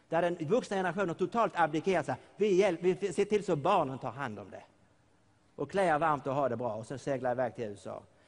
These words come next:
Det är klart jättekul med att Greta Thunberg finns, för det är ett tecken på någonting. Jag skulle säga att vuxna har gjort jättemycket för miljön. Hon har kanske inte noterat det, men de har gjort det.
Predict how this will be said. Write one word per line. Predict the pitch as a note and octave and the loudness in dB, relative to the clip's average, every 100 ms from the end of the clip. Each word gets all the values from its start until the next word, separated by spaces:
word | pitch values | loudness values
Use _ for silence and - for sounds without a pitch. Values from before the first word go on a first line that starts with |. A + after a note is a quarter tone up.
| _ _ _ _ _ - | _ _ _ _ _ 0
Det | G#3 B3+ | 4 4
är | |
klart | - A3+ G3+ - | 2 0 -2 0
jättekul | F3 A3 G3 - D3 | 0 0 -2 -4 -4
med | C#3 | -4
att | C3+ - | -6 -2
Greta | D3+ C#3+ | -2 -2
Thunberg | - D#3 E3 A#2+ | -4 -4 -2 -4
finns, | - D3+ E3+ - - - | -4 -6 -6 -10 -18 -8
för | |
det | C#3 | -6
är | |
ett | C3+ - - | -8 -12 -10
tecken | A3 F#3 C#3+ A#2 | -6 -6 -8 -12
på | C#3 | -10
någonting. | D3+ A#2 A2+ D3+ A2+ D#3 _ _ _ _ - | -10 -10 -10 -12 -12 -16 _ _ _ _ -4
Jag | F#3+ | -4
skulle | F3+ D3 | -2 -4
säga | C3 G3 F3 | -2 -2 0
att | C3 - - - _ _ - - | -2 -6 -20 -20 _ _ -20 -16
vuxna | D3+ F3+ G#3+ - D3 | 0 0 0 -2 -4
har | B2+ F3+ | -2 -4
gjort | E3 F3 B2+ - | -2 -4 -6 -14
jättemycket | C3 A#2 F3 G#3+ D3+ B2+ - | -14 -2 0 0 -4 -6 -8
för | B2+ | -10
miljön. | C3 C3+ G#2+ A2+ D3 - _ _ _ _ - | -8 -6 -8 -8 -14 -20 _ _ _ _ -8
Hon | D#3+ | -4
har | E3+ | -4
kanske | D#3+ E3 | -4 -4
inte | E3 | -6
noterat | C#3+ F#3 D3 A2+ A#2+ | -6 -4 -4 -6 -6
det, | B2 A2+ D3+ - _ _ _ _ _ _ _ | -6 -8 -12 -20 _ _ _ _ _ _ _
men | D3+ D#3 | -8 -4
de | D#3+ | -4
har | D#3+ | -4
gjort | E3+ C#3+ | -6 -8
det. | C3 | -12